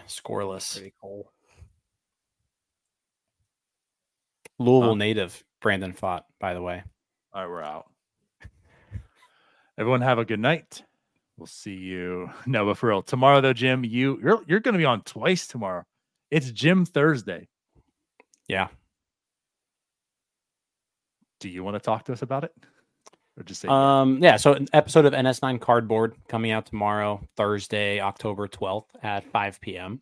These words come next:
Speaker 1: So check that out. Uh, Topps Update was released today, so opened up a box of Topps Update. Um, and then, uh, Out of the Park stream tomorrow night, probably after Thursday Night Football's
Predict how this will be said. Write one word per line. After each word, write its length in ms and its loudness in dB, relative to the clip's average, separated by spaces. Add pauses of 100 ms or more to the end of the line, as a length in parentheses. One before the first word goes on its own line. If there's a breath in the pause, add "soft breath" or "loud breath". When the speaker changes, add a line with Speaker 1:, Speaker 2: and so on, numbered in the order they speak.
(120)
Speaker 1:
So 320 -4
check 280 -4
that 180 -2
out. 280 -4
Uh, 220 -6
Topps 340 4
Update 440 -4
was 120 -4
released 360 -4
today, 260 2
so 340 0
opened 240 -4
up 120 -6
a 40 -10
box 300 -4
of 80 -20
Topps 280 -4
Update. 400 0 (680 soft breath)
Um, 640 -8
and 100 -6
then, 220 -2
uh, 400 -2
Out 140 8
of 80 2
the 40 -2
Park 360 2 (220)
stream 540 -6
tomorrow 360 -2
night, 260 -6 (480)
probably 300 8
after 320 4
Thursday 320 2
Night 180 -2
Football's 560 0